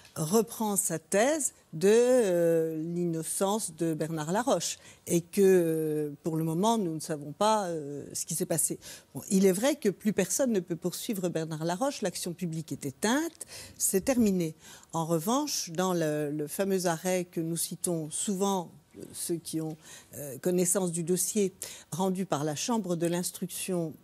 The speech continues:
de la, la chambre de, d'accusation à l'époque de Dijon, on parle beaucoup de Bernard Laroche, on parle beaucoup de Muriel Boll, et le juge Lambert a une théorie qui n'est pas du tout la même que celle, euh, retenue par les magistrats de Dijon.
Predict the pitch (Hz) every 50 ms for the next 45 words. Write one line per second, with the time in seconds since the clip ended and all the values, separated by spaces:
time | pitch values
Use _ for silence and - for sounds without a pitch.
0 | - - - 165 156 156 175 160 156 147 139 139 139 139 135 135 135 - 123 -
1 | - - - - - - 151 - - 208 202 185 175 175 180 165 165 160 160 180
2 | 180 - 220 196 190 180 170 - - 220 190 170 170 175 170 - - 190 180 156
3 | 147 156 151 143 151 160 185 240 294 320 - - - - - - - - - -
4 | - - - _ _ - 185 180 175 170 170 165 151 - 208 196 180 185 175 170
5 | 247 262 - - 339 339 - - - - 160 180 170 170 156 156 165 170 160 156
6 | 143 147 147 135 - 220 254 269 - - - - - - 185 175 - 170 156 160
7 | 160 156 - 233 285 254 - - 294 269 185 180 170 165 160 160 160 156 156 156
8 | 151 147 165 175 208 254 285 277 - - - - - - _ - 180 180 185 180
9 | 180 185 190 180 165 170 175 170 180 226 269 247 254 208 185 180 165 - - 170
10 | 160 160 - 262 285 254 - - 170 160 156 - 170 165 156 160 185 - - 240
11 | 202 175 185 240 302 311 262 165 143 - - - - _ _ - - 180 - -
12 | - 233 262 302 320 285 - - - - - 170 185 180 147 131 160 185 190 180
13 | - 185 180 208 247 285 311 - - 240 226 220 220 208 190 180 180 170 175 175
14 | - - - 277 262 214 185 185 165 165 196 190 185 175